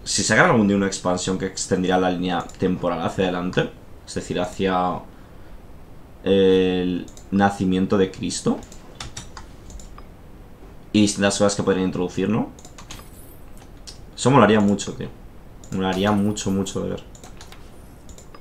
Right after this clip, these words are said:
Y le daría más vidilla al juego, tío, porque al fin y al cabo,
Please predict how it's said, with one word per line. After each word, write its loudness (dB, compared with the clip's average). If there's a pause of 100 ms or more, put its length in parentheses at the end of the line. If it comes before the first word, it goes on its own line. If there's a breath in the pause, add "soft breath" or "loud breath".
(440 loud breath)
Y 2
le 10
daría 10
más 8
vidilla 10
al 8
juego, 8
tío, 6
porque 2
al 4
fin 2
y 6
al 6
cabo, 4